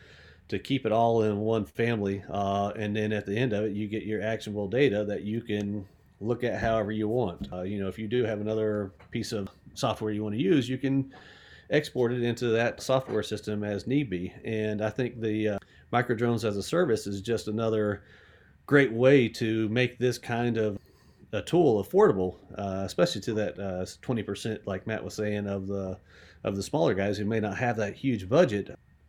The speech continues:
or especially anybody right now, honestly. Uh, you know, just being able to afford something and getting it so it's a little,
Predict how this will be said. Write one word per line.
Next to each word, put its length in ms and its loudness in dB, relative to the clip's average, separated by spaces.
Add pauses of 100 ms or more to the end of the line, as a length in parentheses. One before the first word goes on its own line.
(440)
or 100 0
especially 640 -2 (500)
anybody 400 2
right 220 -4
now, 200 0
honestly. 560 -4
Uh, 400 -4
you 140 -4
know, 100 -4
just 200 -4
being 120 2
able 140 2
to 160 2
afford 340 2
something 300 -4
and 100 -4
getting 200 2
it 160 -4
so 120 -2
it's 140 -2
a 40 -2
little, 600 2